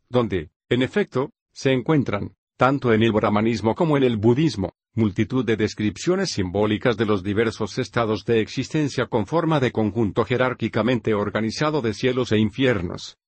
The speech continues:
y algunos llegan a suponer que Dante pudo experimentar directamente la influencia india. En quienes no ven en todo esto más que literatura,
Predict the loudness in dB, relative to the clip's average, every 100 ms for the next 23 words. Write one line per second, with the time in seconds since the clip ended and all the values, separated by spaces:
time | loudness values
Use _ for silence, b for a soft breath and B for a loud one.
0 | -6 0 0 2 -2 0 0 0 0 -2
1 | -2 -2 0 0 0 0 2 0 0 0
2 | 0 0 -2 -2 0 4 4 2 2 0
3 | 2 2 2 0 0 2 2 2 2 2
4 | 2 2 2 2 2 2 2 0 -4 _
5 | _ _ _ _ 0 0 0 0 0 0
6 | 0 2 2 2 2 2 4 4 2 2
7 | 0 0 -2 -2 -2 0 0 0 0 2
8 | 0